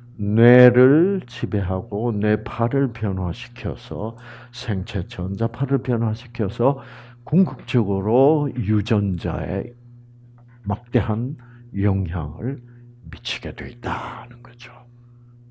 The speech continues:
야, 여러분. 이제 이럴 때 여러분이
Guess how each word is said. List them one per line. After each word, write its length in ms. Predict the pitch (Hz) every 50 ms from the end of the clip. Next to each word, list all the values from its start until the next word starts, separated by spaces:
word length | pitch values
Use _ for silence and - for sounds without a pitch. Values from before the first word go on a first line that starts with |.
| - - - - -
야, 560 | - - - - - - - - - - - - - - - - - - - - - -
여러분. 220 | 78 76 71 - - - - - - - - - - - - - - - - - - - - - - - - - - - - - - - - - - - - - - - - - - - - - -
이제 160 | - - 90 - -
이럴 320 | 135 123 117 131 127 127
때 80 | - 113
여러분이 440 | 95 98 107 113 107 101 98 90